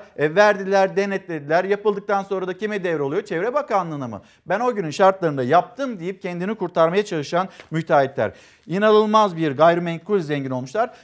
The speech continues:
Bir de üstten bakıyorlar. "Ya ben bu işlerle uğraşmam, ben yaparım evimi, işte böyle, e, bir ilişki içine de girmem." diyen, üstten bakan,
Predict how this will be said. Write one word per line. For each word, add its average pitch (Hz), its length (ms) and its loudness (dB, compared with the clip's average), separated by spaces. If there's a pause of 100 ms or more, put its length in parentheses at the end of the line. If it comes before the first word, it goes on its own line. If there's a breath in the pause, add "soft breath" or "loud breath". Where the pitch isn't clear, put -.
(120 loud breath)
Bir 202 100 2
de 254 80 0
üstten 247 420 -2
bakıyorlar. 180 500 0
"Ya 214 200 -2
ben 208 180 -2
bu 202 100 -4
işlerle 202 320 0
uğraşmam, 190 540 -4
ben 175 120 0
yaparım 180 500 -2
evimi, 165 500 -4 (220 loud breath)
işte 170 320 -8
böyle, 165 460 -2
e, 151 120 -6
bir 165 140 -2
ilişki 160 340 -6
içine 139 300 -4
de 202 160 0 (180 loud breath)
girmem." 185 560 0
diyen, 143 300 -2 (200 soft breath)
üstten 202 500 0
bakan, 151 340 0